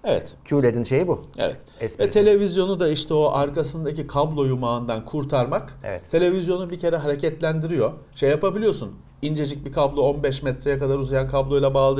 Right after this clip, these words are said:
Speaker 1: dedim ya, televizyonu fır fır döndür. Dönen ayak var.
Speaker 2: <laughs> Evet.
Speaker 1: Çünkü kablo artık
Speaker 2: Doğru.
Speaker 1: öyle bir şey yok. Ay, o, o ka-, şeyde Samsung dersinde iyi çalışmış. O sanat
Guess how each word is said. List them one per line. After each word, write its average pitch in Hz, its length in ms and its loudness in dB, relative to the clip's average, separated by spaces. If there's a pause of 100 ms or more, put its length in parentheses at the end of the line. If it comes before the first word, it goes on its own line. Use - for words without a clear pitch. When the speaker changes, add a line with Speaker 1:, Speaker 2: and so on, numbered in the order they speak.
Speaker 1:
dedim 240 140 0
ya, 98 180 -2 (440)
televizyonu 151 540 2
fır 147 220 0
fır 156 260 -2
döndür. 196 460 -2 (180)
Dönen 139 260 2
ayak 139 360 0
var. 127 140 2 (180)
Speaker 2:
<laughs> - 140 -16
Evet. 104 260 -2
Speaker 1:
Çünkü 151 360 0 (280)
kablo 156 520 2
artık 147 240 0
Speaker 2:
Doğru. 120 100 4
Speaker 1:
öyle 160 160 2
bir 165 60 -2
şey 185 200 0
yok. 120 260 -2
Ay, 131 240 0
o, 147 280 2 (260)
o 147 120 2
ka-, 156 220 2
şeyde 180 500 0
Samsung 143 480 -4
dersinde 139 360 0
iyi 170 120 -4
çalışmış. 113 520 -4 (220)
O 131 240 4 (200)
sanat 139 460 0